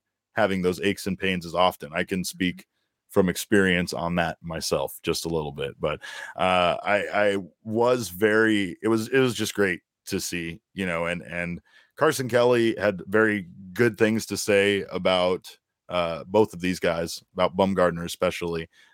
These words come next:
uh, and what he's been able to do as of late. But Carson Kelly has also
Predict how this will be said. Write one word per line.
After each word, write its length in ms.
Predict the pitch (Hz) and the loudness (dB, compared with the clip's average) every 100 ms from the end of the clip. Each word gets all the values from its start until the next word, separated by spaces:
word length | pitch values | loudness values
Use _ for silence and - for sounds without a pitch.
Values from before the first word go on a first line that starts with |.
| _ | _
uh, 180 | 85 85 | 0 0
and 140 | 87 92 | 2 2
what 140 | 90 | 2
he's 160 | 92 90 | 0 -2
been 100 | 90 | -2
able 220 | 87 87 | -2 -2
to 120 | 87 | -2
do 300 | 87 87 90 85 | 0 2 2 0
as 160 | 82 | -2
of 100 | 80 | -4
late. 340 | 85 90 87 - _ - - - | -4 -2 -2 -8 _ -20 -20 -2
But 180 | 98 - | 0 2
Carson 320 | 143 139 147 | 0 0 -2
Kelly 440 | 185 196 90 - _ _ | 0 0 0 -4 _ _
has 100 | 101 | 0
also 580 | 101 101 - 87 80 | 2 2 2 -2 -2